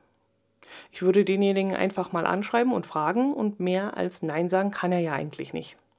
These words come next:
Ja, deswegen, ja, ich würde,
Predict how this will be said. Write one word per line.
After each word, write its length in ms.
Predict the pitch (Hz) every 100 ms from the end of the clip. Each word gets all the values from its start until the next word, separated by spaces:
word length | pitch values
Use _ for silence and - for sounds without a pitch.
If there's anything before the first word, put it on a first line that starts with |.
| _ _ _ - - - - - - - - _ _ _ _ _
Ja, 400 | - 185 170 165
deswegen, 720 | 170 190 - 214 220 220 214 202 _ _ _ _ _ 180
ja, 380 | 180 190 190 - _ _ - - - - - - -
ich 240 | 208 -
würde, 460 | 214 269 311 311